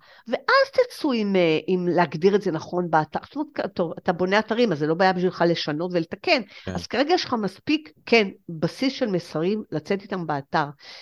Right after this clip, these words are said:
Speaker 1: אבל אני אומרת, אל תחפשו עכשיו להינעל על מיתוג. אל תחפשו עכשיו להינעל על הסממנים החיצוניים של החיבור ביניכם.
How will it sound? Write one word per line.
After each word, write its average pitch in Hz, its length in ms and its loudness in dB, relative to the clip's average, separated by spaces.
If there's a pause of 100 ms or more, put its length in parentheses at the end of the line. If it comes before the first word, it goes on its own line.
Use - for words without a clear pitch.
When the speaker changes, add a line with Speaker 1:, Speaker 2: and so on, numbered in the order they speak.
(140)
Speaker 1:
אבל 180 160 4
אני 175 160 2
אומרת, 285 520 2 (440)
אל 247 100 6
תחפשו - 460 -2
עכשיו 233 280 2
להינעל 196 580 0
על 185 140 2
מיתוג. 165 500 -6 (400)
אל 262 80 4
תחפשו 269 400 -6
עכשיו 247 200 -4
להינעל 202 540 2 (120)
על 175 120 0
הסממנים 175 680 0
החיצוניים 185 580 0
של 185 140 -2
החיבור 156 420 -2
ביניכם. 123 380 -6